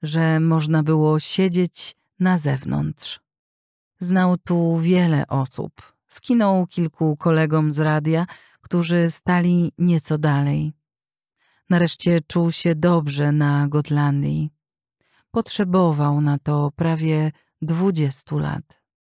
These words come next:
Swoją gotlandzką miłość poznał w związku ze sprawą morderstw, którą relacjonował dla telewizji. Emma była przyjaciółką pierwszej ofiary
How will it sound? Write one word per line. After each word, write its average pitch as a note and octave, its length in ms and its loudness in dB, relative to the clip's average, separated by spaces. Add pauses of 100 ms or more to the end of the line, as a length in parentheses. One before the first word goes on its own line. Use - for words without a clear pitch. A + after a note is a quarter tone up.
(500)
Swoją D#3+ 640 2
gotlandzką F3 720 0
miłość C#3 680 -2 (260)
poznał E3 500 0
w D#3 80 -6
związku F3 600 -4
ze F3 140 0
sprawą D#3 560 0
morderstw, C3+ 920 -2 (300)
którą D#3 460 0 (280)
relacjonował F3 920 0
dla C#3 180 -4
telewizji. D3 840 -4 (920)
Emma E3 520 2
była D#3+ 420 0
przyjaciółką E3+ 840 -2
pierwszej D#3+ 560 -2
ofiary D#3+ 560 0